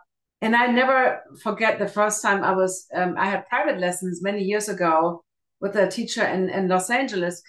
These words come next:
named Sue Choi, and she put me on one of those balance boards. She was also a yoga teacher.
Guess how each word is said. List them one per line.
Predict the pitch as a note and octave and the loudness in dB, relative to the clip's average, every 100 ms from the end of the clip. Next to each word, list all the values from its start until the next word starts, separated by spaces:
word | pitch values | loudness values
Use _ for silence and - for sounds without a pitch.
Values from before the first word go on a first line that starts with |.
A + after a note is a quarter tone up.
| - | -4
named | F#3 F3 | -2 -2
Sue | - G3+ F#3 | -4 -2 -2
Choi, | F3+ A3 G3+ F#3+ | 0 2 4 4
and | E3+ E3+ | 4 0
she | - A3+ | -4 -8
put | - A#3+ A3+ | -4 -4 -2
me | F#3+ | -2
on | F3 | 0
one | F#3 | 2
of | F#3 E3+ | 2 0
those | E3+ E3+ | -2 -2
balance | F#3+ A#3+ B3+ F#3 | -2 0 -2 -6
boards. | F3+ F3+ | -6 -6
She | G3 | -4
was | F#3+ | -2
also | F3 F#3 F3 | -2 -2 -2
a | |
yoga | F#3+ A3+ G3+ | -2 -2 -4
teacher. | F#3+ E3+ E3 E3 E3+ | -4 -6 -2 -2 -4